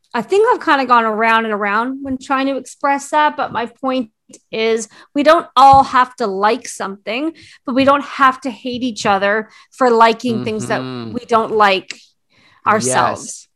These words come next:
Speaker 2: And it ties into cancel culture, which we're gonna talk about a little bit later in the episode, but you watched the video. So what did you think of the video?
Speaker 1: Well, I mean, I think that it's one of those music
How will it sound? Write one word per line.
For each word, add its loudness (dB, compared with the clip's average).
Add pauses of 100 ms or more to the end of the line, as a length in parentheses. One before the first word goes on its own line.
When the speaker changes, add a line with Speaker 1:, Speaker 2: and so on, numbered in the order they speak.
(320)
Speaker 2:
And -4
it -10
ties -2
into -8
cancel -10
culture, -8
which -8
we're -12
gonna -6
talk -4
about -4
a -8
little -10
bit -10
later -6
in -8
the -12
episode, -8
but -4 (360)
you -8
watched 0
the -6
video. -6
So -8
what -4
did -6
you -6
think -14
of -12
the -14
video? -14 (840)
Speaker 1:
Well, 6
I 2
mean, 2
I -2
think -8
that 0
it's -2
one 0
of -4
those -4
music -6